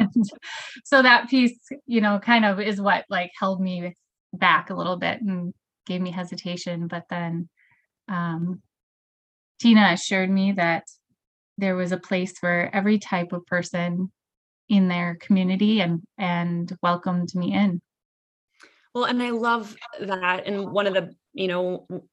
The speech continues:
Speaker 2: one of the many reasons why I wanted to have you on the podcast is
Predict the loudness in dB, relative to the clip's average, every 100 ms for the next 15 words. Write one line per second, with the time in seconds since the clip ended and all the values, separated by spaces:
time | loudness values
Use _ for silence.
0 | -6 -4 -2 0 0 0 0 -2 -2 -2
1 | -2 -4 -4 -6 -8 -6 -2 -2 -2 -6
2 | -4 -6 -4 -8 -6 -6 -6